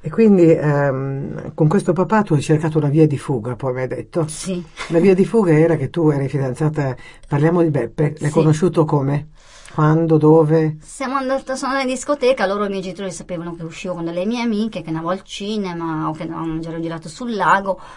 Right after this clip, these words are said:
Speaker 2: non sapevano che andavo in discoteca. E, e niente, però mi dava l'orario, giustamente dovevo rispettare l'orario, e una domenica,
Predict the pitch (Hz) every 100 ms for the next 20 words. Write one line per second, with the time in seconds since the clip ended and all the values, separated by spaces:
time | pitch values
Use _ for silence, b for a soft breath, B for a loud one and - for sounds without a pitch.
0 | B 156 131 190 202 208 208 190 190 175
1 | 156 - 156 208 202 - - - B B
2 | B B B - 208 202 196 190 190 190
3 | 190 190 240 226 233 175 185 190 185 160
4 | 180 220 220 175 208 170 165 - 180 170
5 | 156 160 170 - 175 202 240 180 165 180
6 | 226 269 233 214 254 214 190 208 208 196
7 | 190